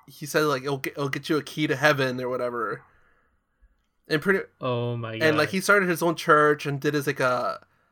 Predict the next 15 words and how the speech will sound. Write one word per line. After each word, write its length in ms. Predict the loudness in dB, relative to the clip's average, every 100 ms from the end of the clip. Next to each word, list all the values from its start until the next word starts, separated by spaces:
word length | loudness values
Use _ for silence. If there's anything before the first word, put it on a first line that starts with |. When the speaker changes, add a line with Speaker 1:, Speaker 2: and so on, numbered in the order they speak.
| _ _ _ _ _ _ _ -20 -10
Speaker 1:
he, 100 | -10
he 340 | -8 -4 -2
pretty 120 | 2
much 140 | 2 4
did 80 | 2
it 60 |
to 80 | 2
show 320 | 0 4 4
how 260 | 4 4 2
easy 320 | 2 -4 -2
it 100 | -2
was 380 | 0 -2 -2 -6
to 420 | -8 -6 -6 -8 -12 _ _ _ _
use 480 | -2 2 4 2 -2
a, 400 | -4 -2 -2 -4